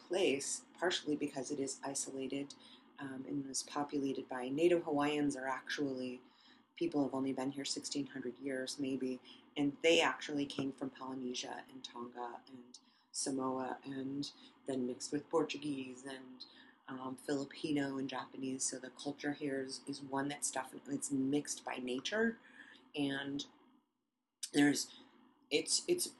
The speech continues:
it's rich because it's so present on the island. There, it's not as diffused where maybe you're in North Dakota or you're somewhere else in the world where it's been diffused by a lot of other cultures.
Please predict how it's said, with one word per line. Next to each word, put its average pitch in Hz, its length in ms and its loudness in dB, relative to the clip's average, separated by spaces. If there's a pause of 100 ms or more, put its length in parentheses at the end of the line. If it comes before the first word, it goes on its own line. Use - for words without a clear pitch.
it's - 180 -4
rich 175 380 4
because 175 280 4
it's - 160 2
so 151 180 4
present 147 460 2
on 139 100 -4
the 143 160 -6
island. 135 400 -2
There, 127 320 -4
it's - 220 -6
not 143 180 2
as 143 140 2
diffused 147 540 0
where 139 260 -2 (300)
maybe 151 240 0
you're 143 140 2
in 139 160 0
North 131 200 -4
Dakota 160 400 2
or 143 220 4
you're 135 300 -2 (420)
somewhere 165 420 2
else 143 260 4
in 139 100 0
the 135 80 0
world 143 460 2
where 131 140 -6
it's - 500 0 (880)
been 160 200 4
diffused 156 540 0
by 135 120 -2
a 139 80 -2
lot 131 200 -2
of 135 100 -2
other 139 160 -2
cultures. 214 680 2